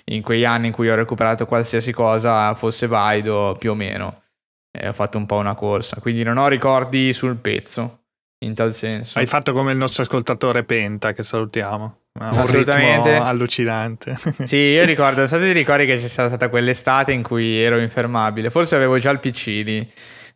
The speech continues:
Speaker 1: eh, che tipo in due mesi d'estate, dopo la sessione d'esame, mi sono sparato qualcosa come venti giochi, uno dietro l'altro,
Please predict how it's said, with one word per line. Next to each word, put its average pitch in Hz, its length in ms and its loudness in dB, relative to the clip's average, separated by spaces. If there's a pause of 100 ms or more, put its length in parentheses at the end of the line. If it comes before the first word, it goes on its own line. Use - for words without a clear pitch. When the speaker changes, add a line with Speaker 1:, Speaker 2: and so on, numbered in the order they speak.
(140)
Speaker 1:
eh, 110 1080 4
che 123 120 -6
tipo 123 180 0
in 123 100 2
due 135 180 2
mesi 135 360 0
d'estate, 127 600 0
dopo 117 200 0
la 117 60 0
sessione 123 340 -4
d'esame, 120 460 0
mi 113 80 -4
sono 110 140 -8
sparato 110 340 -2
qualcosa 110 320 -4
come 110 160 -8
venti 110 300 -6
giochi, 104 440 -2
uno 104 100 -8
dietro 104 220 -8
l'altro, 101 540 -2